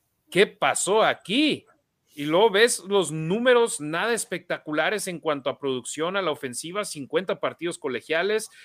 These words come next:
ciento doce recepciones, estás hablando de poco más de dos recepciones por partido, ocho touchdowns,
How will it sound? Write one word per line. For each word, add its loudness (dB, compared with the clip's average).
ciento -2
doce 0
recepciones, -2
estás -6
hablando 0
de 2
poco -10
más -2
de -2
dos 0
recepciones -4
por -8
partido, 2
ocho 2
touchdowns, 0